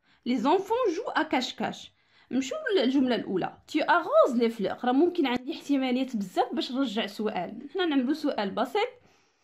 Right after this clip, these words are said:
كي، من؟ هنا نعملو كي arrose les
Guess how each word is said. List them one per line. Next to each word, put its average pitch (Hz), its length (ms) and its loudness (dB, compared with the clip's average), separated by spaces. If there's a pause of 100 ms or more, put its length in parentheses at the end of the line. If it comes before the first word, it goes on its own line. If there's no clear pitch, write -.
(380)
كي، 311 440 0 (120)
من؟ 226 500 2 (560)
هنا 311 220 2
نعملو 208 400 2
كي 277 400 2 (1500)
arrose 240 720 2 (1500)
les 262 300 -2